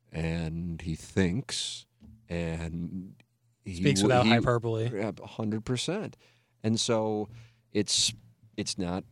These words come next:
Speaker 1: the way that the game is played right now, and that is what gives me concern about the game. And so that's why I feel so strongly about it. I really, it's, it's one of the only topics, as we say down the hall in Balloon Party, there's really not much in sports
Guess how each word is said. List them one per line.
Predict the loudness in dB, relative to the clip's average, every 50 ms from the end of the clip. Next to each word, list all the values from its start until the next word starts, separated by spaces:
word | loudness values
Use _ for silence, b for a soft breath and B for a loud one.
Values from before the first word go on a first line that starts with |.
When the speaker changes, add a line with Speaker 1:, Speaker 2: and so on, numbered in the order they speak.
| _ _ -6
Speaker 1:
the | -4 -2
way | 0 0 0 0
that | -2 -4 -6
the | -6
game | -2 -2 0 0 0 0 -2
is | -4
played | -6 -4 -2 0 2 2 2
right | 2 2 0 -2 -2
now, | -4 -6 -6 -6 -6 -6
and | -4 -4 -6
that | -6 -6 -6 -8
is | -8 -8
what | -12 -12 -12 -12
gives | -12 -12 -10 -10
me | -10 -12 -12
concern | -14 -14 -14 -14 -10 -6 -4 -2 -2 -2 -2 -4 -6 -6 -8 _ _ _ _ _ _ _ _
about | -10 -6 -6 -6 -6 -8 -10
the | -6
game. | -2 0 0 0 0 -2 -4 -8 -12 -18 -20 _ _ _ -8
And | -8 -6
so | -4 -2 2
that's | 2 2 2 2 0
why | 0 2 2 0
I | -2
feel | -2 -2 -4 -4 -4
so | -4 -6 -6
strongly | -8 -4 -4 -2 0 0 0 0 0 -2 -4
about | -6 -8 -8 -6
it. | -4
I | -4 -4
really, | -2 -2 0 2 2 4 4 4 2 0 0 -2
it's, | -2 -4 -4 -4 -6 -6
it's | -6 -8 -8 -6 -4
one | -2 0 0
of |
the | 0 0 0
only | 2 2 2 0
topics, | 2 2 0 0 0 -2 -4 -6 -4
as | -2 0
we | 2 2
say | 4 4 4 4 4 4
down | 0 -2 -2 -2 0 0 0
the | 0 0
hall | 0 0 0
in | 0 -2
Balloon | -2 -2 0 0 0 -2
Party, | -2 -4 -4 -4 0
there's | 0 0 0 0 -2
really | -6 -6 -2 0 2 4 4 6 4 4
not | 4 2 0 -2 -2 -2 0 0 0 0 0
much | 0 0 2 0 0 -2
in | -2 -2
sports | -2 -2 -2 -2 -2 -2 -2 -2 -2 -2 -2 -2